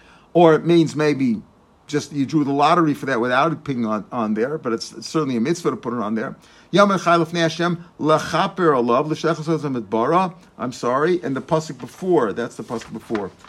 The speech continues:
Pasuk before says, "V'hikriv Aaron es hasoir asher olav hagor el Hashem." After he did the hagrala, it says,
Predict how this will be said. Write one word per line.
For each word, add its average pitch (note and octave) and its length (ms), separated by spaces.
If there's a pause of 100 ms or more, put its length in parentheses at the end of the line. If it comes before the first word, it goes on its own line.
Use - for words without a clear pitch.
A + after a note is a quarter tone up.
(240)
Pasuk E3+ 220
before G3+ 340
says, D3 220
"V'hikriv F3 440
Aaron D#3 440
es C#3+ 180
hasoir D#3 640
asher D3 320
olav D#3 380 (320)
hagor D#3+ 300
el D3+ 100
Hashem." C#3 420
After G3 280
he E3+ 60
did E3+ 180
the D3 160
hagrala, D#3+ 380
it - 60
says, D3 200